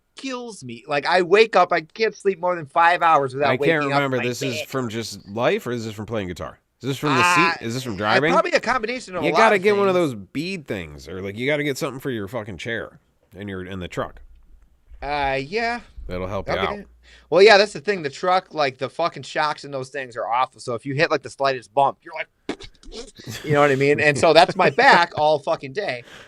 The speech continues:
Speaker 1: Um,
Speaker 2: <laughs> Yeah.
Speaker 1: so it, it's like
Speaker 2: Yeah, dude. Like, 'cause then the pr-, I can picture that, like, in an infomercial, the little C G I, like, thing where it's showing the vertebrae
Speaker 1: Yeah.
Speaker 2: just, like, snapping into each other.
Speaker 1: Yep.
Speaker 2: <laughs> You're just like, yeah.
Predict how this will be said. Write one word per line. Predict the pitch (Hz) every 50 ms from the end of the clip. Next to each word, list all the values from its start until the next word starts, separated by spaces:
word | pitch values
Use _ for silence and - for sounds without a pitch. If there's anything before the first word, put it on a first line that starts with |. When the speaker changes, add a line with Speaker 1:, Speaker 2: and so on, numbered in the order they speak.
| - - - _ -
Speaker 1:
Um, | 135 135 135 135 135 131 131 127 127 - _
Speaker 2:
<laughs> | _ _ _ _ _ - - _ _
Yeah. | - 98 - - - -
Speaker 1:
so | - - 196 160
it, | 156 160 165 160 - _ -
it's | 151 170 196 - - -
like | - - 165
Speaker 2:
Yeah, | 196 220 220 185 160 147
dude. | 151 143 165 180 180 175
Like, | 170 175 -
'cause | 185 175 147
then | 185 190 180 175
the | 151 120
pr-, | - - 180 156 -
I | 147 160
can | 143 160 151
picture | - 196 185 165 - 165
that, | 151 135 120
like, | 110 110 107
in | 113 113
an | 117 113
infomercial, | 123 139 147 - - 113 110 104 104 107 98 - 95 85 87
the | 85
little | 87 101 110 107 104
C | - - - 117 107
G | 110 101 101 104
I, | 101 104 107 104 101 95 95
like, | 98 95 98 92 98 92
thing | - - 160 147 131
where | 123 117 113
it's | 101 90
showing | - - 143 123 123 123 120
the | 110 107
vertebrae | 98 127 131 131 127 117 101 104 101 101
Speaker 1:
Yeah. | 120 107 95
Speaker 2:
just, | 101 -
like, | 117 98 90
snapping | - - - 123 117 104 95 92 107 98
into | 98 98 98 92
each | 92 90 - -
other. | 95 78 71 67 65 65 - _ _ _ - - - -
Speaker 1:
Yep. | - 139 123 110 113 -
Speaker 2:
<laughs> |
You're | 170 127 127 131
just | 117 107 117 104 - -
like, | 101 98 98 92
yeah. | 104 101 90 78 69